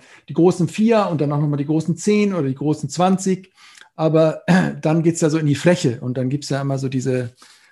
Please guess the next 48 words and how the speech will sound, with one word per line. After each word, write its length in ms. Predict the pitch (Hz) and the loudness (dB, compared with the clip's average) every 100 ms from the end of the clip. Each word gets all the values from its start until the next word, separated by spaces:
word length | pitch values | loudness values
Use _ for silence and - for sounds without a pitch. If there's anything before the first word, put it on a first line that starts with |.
| - | -6
ja, 260 | 180 - 143 | -2 0 0
hundert, 480 | 175 165 165 - | 2 2 0 -4
äh, 220 | 139 139 135 | -8 -8 -6
zweihundert 420 | - 151 147 143 | -4 -2 -2 -2
Leute, 360 | 143 165 165 | 0 0 -2
Stadtwerke 960 | 143 156 151 143 143 147 143 143 143 160 | -2 -2 -4 -4 -4 -4 -4 -4 -4 -6
in, 140 | 135 139 | -6 -8
in, 160 | 143 | -8
in 280 | 139 131 127 151 | -10 -12 -14 -16
ganz 200 | 131 135 | -14 -6
normalen 320 | 139 139 135 | -4 -2 -2
Städten, 320 | - 170 175 | -2 -4 -4
die 80 | 139 | -6
da 140 | 139 131 | -6 -8
ihr, 240 | 131 131 | -10 -10
täglich 320 | - 156 147 | -10 -8 -6
ihren 120 | 135 | -4
Job 220 | 127 151 156 | -2 -2 0
machen. 340 | 139 147 135 - - - _ _ _ | 0 -2 -6 -12 -20 -20 _ _ _
Ähm, 480 | 139 139 135 131 131 _ _ _ _ _ _ - | 0 2 2 2 -2 _ _ _ _ _ _ -8
vielleicht 220 | - 147 | 2 4
mal 100 | 165 | 6
am 80 | 160 | 4
Anfang, 300 | 165 170 151 | 2 2 2
wie, 180 | 165 156 | 2 2
wie 120 | 180 | 2
siehst 320 | 165 196 - | 2 0 0
du 120 | 190 185 | 0 4
deren, 560 | 170 165 156 151 139 135 _ _ _ _ | 6 6 4 2 -2 -6 _ _ _ _
du 100 | - | -12
sprichst 320 | 139 - 175 170 | -4 2 4 4
ja 40 | |
nun 140 | 156 | 4
viel 280 | 139 160 156 | 4 4 4
mit 180 | 131 - | 4 0
diesen, 280 | 123 120 117 | -6 -6 -8
mit 160 | 120 - | -12 -10
diesen 260 | 117 120 | -10 -6
Leuten 420 | 117 117 131 135 120 | -4 -2 -4 -6 -8
und 140 | 113 | -8
auch, 220 | 113 - | -12 -14
und 180 | - 135 | -16 -12
guckst 240 | 139 135 | -12 -8
dir 40 | 117 | -6
deren 180 | 123 123 | -4 -6
I 60 | 117 | -8
T 220 | - 143 | -8 -4
an. 180 | 127 | -4